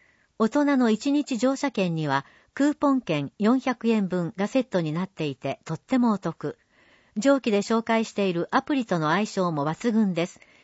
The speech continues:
ぜひ周遊バスを利用して市内観光を楽しんでください。運行日、四月二十日土曜日から令和七年三月三十日日曜日の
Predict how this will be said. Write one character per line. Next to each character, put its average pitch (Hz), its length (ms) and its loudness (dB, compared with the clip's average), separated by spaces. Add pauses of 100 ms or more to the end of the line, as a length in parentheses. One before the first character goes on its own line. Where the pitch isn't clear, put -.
(140)
ぜ 190 180 2
ひ 190 220 -2
周 294 240 0
遊 302 180 0
バ 285 140 0
ス 208 180 -4
を 180 80 4
利 165 120 -2
用 202 200 0
し - 120 -16
て 160 180 -2
市 - 160 -2
内 269 180 2
観 269 220 0
光 160 200 0
を 139 100 0
楽 170 260 -2
し 202 120 -4
ん 170 100 -2
で 139 100 -6
く 120 100 -14
だ 131 120 -8
さ 139 180 -6
い。 113 160 -10 (1300)
運 247 220 4
行 220 300 4
日、 131 240 -4 (360)
四 226 200 0
月 277 260 2
二 254 160 0
十 - 120 -14
日 220 140 4
土 214 140 4
曜 233 240 6
日 170 100 0
か 156 160 -4
ら 135 280 0
令 277 240 6
和 240 120 4
七 190 300 0
年 156 240 0
三 285 260 2
月 202 260 -2
三 240 280 2
十 214 240 2
日 156 400 -2
日 190 340 0
曜 247 180 2
日 160 120 -4
の 135 240 -2